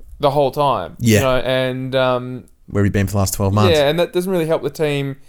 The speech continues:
Speaker 1: coming out now because now you're saying, "Well, I, I wanted to come back and save you." Um, and,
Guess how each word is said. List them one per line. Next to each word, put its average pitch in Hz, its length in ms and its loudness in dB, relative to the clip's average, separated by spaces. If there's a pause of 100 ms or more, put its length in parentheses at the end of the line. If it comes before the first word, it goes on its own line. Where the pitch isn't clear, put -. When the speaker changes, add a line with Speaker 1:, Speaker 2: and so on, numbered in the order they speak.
(320)
Speaker 1:
coming 147 320 0
out 135 160 0
now 175 440 2
because 143 300 -4
now 151 160 0
you're 151 100 0
saying, 139 320 0
"Well, 131 360 2
I, 131 40 -2 (100)
I - 40 2
wanted 131 220 -2
to 127 60 -12
come 135 180 -4
back 120 160 -2
and 117 120 -12
save 151 400 0
you." 110 260 -10 (460)
Um, 120 840 -4 (100)
and, 113 260 -8